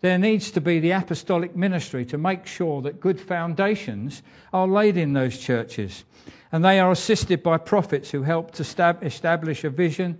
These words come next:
for growth and maturity and ministry in that church. Evangelists help to ensure that that church is outward looking from the outset.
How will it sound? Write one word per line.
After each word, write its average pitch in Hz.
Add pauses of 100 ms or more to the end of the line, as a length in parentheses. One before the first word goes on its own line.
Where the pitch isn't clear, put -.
(260)
for 147
growth 165 (240)
and 170
maturity 170
and 143
ministry 156
in 123
that 117
church. 107 (560)
Evangelists 160
help 185
to 165
ensure 156 (360)
that 175
that 165
church 170
is 160
outward 185
looking 127 (340)
from 151
the 151
outset. 151